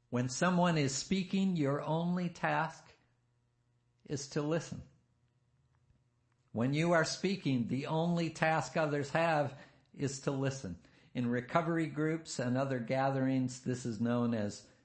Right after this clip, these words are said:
no crosstalk. "What? You mean I can't respond to something someone is sharing? What if I don't understand something? I can't ask questions?"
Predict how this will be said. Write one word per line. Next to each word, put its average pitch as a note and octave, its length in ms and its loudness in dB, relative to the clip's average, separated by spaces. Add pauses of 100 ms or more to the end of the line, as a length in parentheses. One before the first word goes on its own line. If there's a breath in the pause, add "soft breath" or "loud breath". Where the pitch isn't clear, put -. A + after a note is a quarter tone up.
(100)
no A2+ 240 0
crosstalk. - 720 -4 (2750)
"What? A3+ 340 2 (520)
You F3+ 100 2
mean A3 180 4
I F#3+ 80 4
can't G#3 300 0
respond F#3 600 0
to F3+ 80 0
something F3+ 460 0
someone D#3 480 -2
is C#3 140 0
sharing? F3 560 -2 (220 loud breath)
What G#3 140 2
if A3+ 120 0
I F3+ 120 2
don't F#3+ 260 2
understand F3+ 720 -2
something? - 460 -6 (240 loud breath)
I D3 80 -2
can't F#3+ 280 -2
ask D#3 260 -2
questions?" G3+ 800 -2